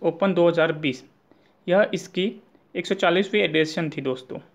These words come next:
हमें एग्जाम में इसकी एडिशन भी पूछी जा सकती है दोस्तों। यूएस ओपन की दो हज़ार बीस में कितवीं एडिशन थी,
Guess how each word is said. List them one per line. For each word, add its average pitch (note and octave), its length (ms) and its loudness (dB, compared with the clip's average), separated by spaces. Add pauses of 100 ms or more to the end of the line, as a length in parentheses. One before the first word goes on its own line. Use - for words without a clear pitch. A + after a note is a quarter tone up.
(720)
हमें E3+ 320 0
एग्जाम E3 280 0
में F#3 100 0
इसकी F#3+ 200 -4
एडिशन E3 380 0
भी F3 60 -2
पूछी E3+ 260 -6
जा E3 120 2
सकती D#3+ 260 -4
है E3+ 60 -2
दोस्तों। F3 320 -4 (480)
यूएस G3 300 0
ओपन F#3 300 2
की F#3 300 -4
दो E3+ 240 2
हज़ार E3 240 4
बीस F#3+ 240 0
में F#3+ 120 -2
कितवीं G3 340 -2
एडिशन D3+ 400 -2
थी, B2+ 180 -12